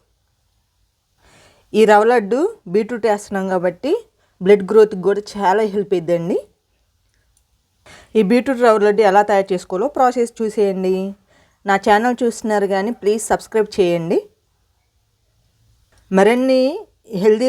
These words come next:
రెసిపీస్ కోసం పక్కనున్న గంట సింబల్ కూడా క్లిక్ చేయండి. నా నోటిఫికేషన్ వచ్చింది మీకు. ఈ బీట్రూట్ లడ్డు ప్రాసెస్ ఏంటో చూసేయండి. హెల్దీగా ఈ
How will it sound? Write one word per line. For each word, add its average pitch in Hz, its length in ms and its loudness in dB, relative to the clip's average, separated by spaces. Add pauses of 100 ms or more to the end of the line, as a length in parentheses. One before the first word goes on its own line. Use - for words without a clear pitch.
రెసిపీస్ 214 380 -2
కోసం 196 320 -4
పక్కనున్న 208 480 -2
గంట 185 140 -2 (100)
సింబల్ 202 260 -2
కూడా 196 140 -2
క్లిక్ 185 260 -8
చేయండి. 175 520 -2 (360)
నా 185 200 -2
నోటిఫికేషన్ 208 560 0
వచ్చింది 170 340 -10
మీకు. 196 220 -6 (1800)
ఈ 202 180 4
బీట్రూట్ 226 340 -2
లడ్డు 202 240 -2
ప్రాసెస్ 196 440 0
ఏంటో 214 160 -4 (100)
చూసేయండి. 220 560 -4 (1500)
హెల్దీగా 214 480 0 (520)
ఈ 180 40 2